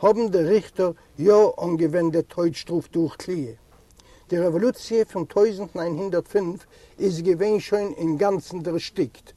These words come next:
די טורמעס, קאטארגע אין אלע סיבירער דערפער זענען געווען אנגעפילט מיט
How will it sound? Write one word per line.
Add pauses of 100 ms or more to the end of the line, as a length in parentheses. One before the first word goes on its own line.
(300)
די
טורמעס,
קאטארגע
אין
אלע (520)
סיבירער
דערפער (300)
זענען
געווען
אנגעפילט
מיט